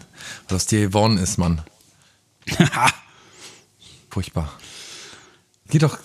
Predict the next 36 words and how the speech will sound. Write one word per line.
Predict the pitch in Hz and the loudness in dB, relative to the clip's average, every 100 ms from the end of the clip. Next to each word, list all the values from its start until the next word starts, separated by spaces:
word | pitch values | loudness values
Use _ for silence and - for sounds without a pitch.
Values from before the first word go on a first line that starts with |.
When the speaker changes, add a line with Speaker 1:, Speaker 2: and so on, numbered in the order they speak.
| - | -6
Speaker 2:
Ja, | 113 | -2
du | 110 | 0
hast | 120 135 | 0 2
immer | 135 127 | 4 4
so | 135 | 6
ein | |
bisschen, | 151 - 147 | 4 6 6
hast | 147 - | 6 4
du | |
immer | 143 151 | 2 4
noch | 139 | 4
ein | 127 | 2
bisschen | 135 147 135 | 0 2 4
gehofft, | 127 - | 2 2
dass | 127 - | 0 0
du | - 160 | 2 4
mal | 143 92 85 | 6 4 0
der | 87 | -2
sein | 87 85 85 | -2 -2 -2
wirst, | 85 80 87 | -4 -4 -4
der | |
mit | 82 80 | -6 -6
mir | 85 - | -6 -8
zusammenzieht. | - 80 82 143 | -8 -8 -4 0
Speaker 1:
Ich | |
hab | 180 135 | 0 0
echt | - | 0
mal | 127 127 | 2 4
Speaker 2:
Gib's | - | 4
doch | 165 - | 2 2
zu. | - 170 98 | 4 2 4
Speaker 1:
Ja, | 143 190 - _ - | 2 2 -2 _ -8
ich, | - - | -8 -6
ist | - 156 | -4 -2
auch | 101 | -2
so. | - 82 | -2 -4